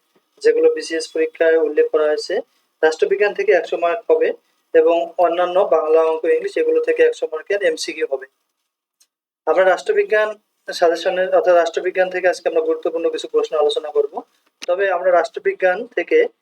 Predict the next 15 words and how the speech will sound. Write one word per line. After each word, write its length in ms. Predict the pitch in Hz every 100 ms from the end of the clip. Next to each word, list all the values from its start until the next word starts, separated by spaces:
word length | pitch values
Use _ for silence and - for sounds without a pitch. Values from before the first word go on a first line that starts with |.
| - -
একটি 220 | 160 156
সাজেশন 460 | - 156 160 175 165
তৈরি 220 | 160 147
করেছি। 340 | 147 143 - 165 - _ _ _ _
এই 100 | 165
সাজেশনটি 480 | - 175 175 190 202
হচ্ছে 220 | 190 -
এক 140 | 175 165
হাজার 240 | 165 175
এমসিকিউ 520 | 165 165 185 - 214 190
এবং 180 | 170 165
পনেরোশো 400 | 175 170 175 -
ব্রিফ 280 | 175 165 175 -
কোশ্চেন, 380 | 160 - 185 262 _ _ _
যেগুলো 500 | - 175 196 208 269